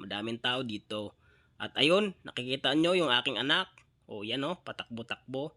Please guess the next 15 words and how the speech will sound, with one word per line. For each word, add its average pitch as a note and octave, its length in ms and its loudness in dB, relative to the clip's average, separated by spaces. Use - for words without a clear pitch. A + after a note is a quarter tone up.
Napakasimple - 720 -2
lang D3+ 240 4
ng D#3+ 160 2
buhay E3 160 2
bilang E3 320 2
bata. G#2 480 0
Yan, A2 400 -2
madala A#2 320 0
mo C3+ 160 4
lang C#3 160 4
sa D3 160 -2
ganito D3+ 240 0
yung E3 160 4
masaya G#2 320 0
na. G#2 240 -4